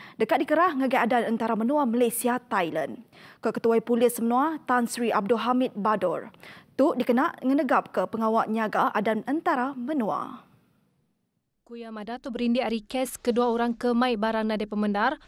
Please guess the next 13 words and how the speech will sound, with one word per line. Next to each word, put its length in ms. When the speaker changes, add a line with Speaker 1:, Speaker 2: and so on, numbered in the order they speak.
Speaker 2:
nyerang 400
pasukan 560
gerakan 480
arm 320
P 240
G 160
A, 200
tiga 240
awak 240
bak 80
adan 320
antara 480
menua. 560